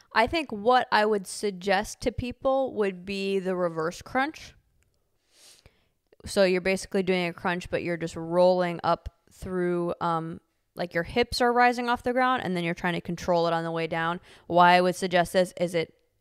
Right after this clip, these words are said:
helps you practice what I was talking about of the articulating, because you don't want to just roll up and just, like, shoot your he-, feet up in the air. You have to control the whole way, and you can tell kind of when you're not,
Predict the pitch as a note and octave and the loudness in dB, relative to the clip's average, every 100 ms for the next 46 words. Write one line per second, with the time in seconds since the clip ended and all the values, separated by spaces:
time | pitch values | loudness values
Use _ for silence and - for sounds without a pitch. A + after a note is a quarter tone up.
0 | - - - F#3+ - - G3 F3+ - F3 | -20 -2 4 4 4 -2 -4 -2 2 2
1 | E3 F#3 F3 F3 E3+ E3 - D#3 D3+ F3 | 2 -4 -4 -2 0 -2 -4 -8 -8 -8
2 | E3+ D#3+ D#3+ - D#3 D#3 - D#3 - F3+ | -6 -4 -4 -4 -6 -4 -4 -4 -8 -8
3 | F#3 G3 G#3 B3 C#4 _ _ _ - _ | -4 -2 -2 -4 -6 _ _ _ -20 _
4 | - - E3 D#3 - _ - D3 F3 F3 | -10 0 0 0 -6 _ -20 -8 -2 2
5 | F3+ - G3 G#3+ G#3+ F3+ F3+ F3 F3 F3 | 0 2 2 2 0 -6 -4 2 2 4
6 | E3+ - E3 F3+ E3 E3+ _ - G3+ - | 2 0 -8 -6 -6 -8 _ -8 -6 -6
7 | E3+ F#3+ - _ G3+ F3 E3+ E3 D3+ D#3+ | -6 -6 -8 _ -4 -2 -2 -4 -2 -2
8 | D#3+ E3 - F3 - F#3+ - F3 - E3+ | -4 -6 -2 -2 -2 -8 -6 -8 -6 -2
9 | E3 E3 E3 D#3+ - D#3+ D#3+ D#3+ D3 D3+ | 0 0 -4 -6 -4 0 0 0 0 0
10 | D#3+ E3 D3 - E3+ D#3 - F3+ F3+ F3 | 0 0 -4 -6 -10 -10 -8 -4 -4 -6
11 | - E3+ E3 D3+ D3+ C#3+ C#3+ C#3+ C#3+ D#3+ | -8 -6 -6 -6 -8 -8 -10 -8 -6 -6
12 | - | -8